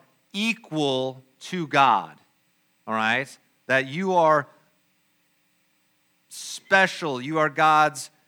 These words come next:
divine agent on earth, that you are the Messiah, that you are the one that's been talked about, the one that's gonna come. And so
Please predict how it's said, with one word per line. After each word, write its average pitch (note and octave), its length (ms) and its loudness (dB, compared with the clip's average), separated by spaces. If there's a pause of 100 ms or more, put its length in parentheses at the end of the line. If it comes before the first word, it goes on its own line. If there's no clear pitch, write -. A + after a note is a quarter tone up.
(120)
divine E3 800 -2
agent D3+ 680 -6 (300)
on D3 440 -2
earth, D#3 480 0
that D3 120 -4
you E3 300 -4
are D3+ 280 2 (160)
the C3+ 180 -4
Messiah, D3 880 0 (240)
that C3 100 -8
you D#3 220 -4
are D#3 120 2
the D3+ 120 -4
one D3+ 380 0
that's D3 180 -8
been D3 200 -6
talked C#3+ 400 -2
about, B2+ 300 -4
the B2+ 80 -10
one C#3 220 -8
that's C3 200 -12
gonna B2+ 220 -6
come. G2+ 440 -10 (440)
And E3 300 -2
so E3+ 500 2